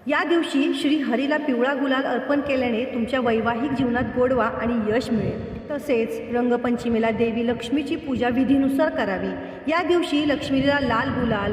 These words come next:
कमळगट्टा आणि कमळाचे फूल अर्पण करावे. असे केल्याने जीवनात सुख समृद्धी येते. या दिवशी कनकधारा स्तोत्राचे पठण करावे. असे केल्याने संपत्तीत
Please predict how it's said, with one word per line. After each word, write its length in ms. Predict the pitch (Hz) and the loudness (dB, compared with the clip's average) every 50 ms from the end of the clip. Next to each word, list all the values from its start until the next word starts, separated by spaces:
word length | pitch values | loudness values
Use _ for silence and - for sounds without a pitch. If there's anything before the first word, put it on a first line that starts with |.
| 214 - - | -2 -2 -2
कमळगट्टा 560 | 240 247 247 247 247 247 240 220 - - 202 | 0 0 2 0 2 0 0 -2 -2 -4 -2
आणि 260 | 202 196 - 226 254 | -2 -2 0 0 0
कमळाचे 480 | - 320 277 233 208 214 220 220 - 262 | 0 0 0 2 2 0 0 0 -2 -4
फूल 280 | 254 - 240 233 262 | -4 -2 -4 -2 -2
अर्पण 280 | 262 233 196 - 196 185 | -2 -4 -4 -6 -6 -6
करावे. 360 | 185 180 185 180 175 175 180 180 - - - - - - - | -6 -6 -6 -4 -4 -6 -6 -8 -10 -12 -14 -14 -14 -8 -4
असे 220 | 277 269 - 359 370 | -4 0 0 0 0
केल्याने 480 | 370 370 349 330 330 320 285 269 311 | 0 0 0 2 2 2 2 2 0
जीवनात 360 | 269 226 269 254 247 262 285 | 2 0 0 0 2 0 0
सुख 280 | 269 - 285 320 - 339 | -2 -2 -4 -4 -2 -2
समृद्धी 460 | 311 - 311 269 247 262 240 220 277 | 0 2 2 2 2 0 0 0 0
येते. 680 | 277 254 220 - 220 214 233 254 - - - - - - 240 | 0 0 0 0 0 0 0 -2 -4 -8 -10 -10 -8 -4 -2
या 160 | 277 311 370 | -2 0 0
दिवशी 520 | 302 330 311 254 - - 247 277 311 269 277 | 0 0 0 0 -2 -2 -4 -4 -4 -2 -2
कनकधारा 520 | 262 262 285 269 254 285 262 247 247 285 | 0 0 2 2 0 0 0 0 -2 -2
स्तोत्राचे 500 | 285 - - 247 226 - - 214 214 294 | -4 -4 -4 -4 -4 -2 -2 -4 -2 -4
पठण 400 | 285 - - 226 214 - 220 262 | -6 -2 -4 -4 -2 -2 -4 -4
करावे. 380 | 262 - 240 208 175 170 185 185 - - - - - - - | -2 -2 -2 -2 -2 -4 -8 -8 -10 -10 -14 -14 -16 -12 -8
असे 240 | - 262 - 349 359 | -6 -4 -2 -2 -2
केल्याने 480 | 349 370 339 311 311 311 262 247 320 302 | 0 0 0 0 2 2 2 2 0 0
संपत्तीत 540 | - 285 247 240 - - 240 233 - 294 | 0 -2 -2 0 0 -2 -2 -2 -2 -4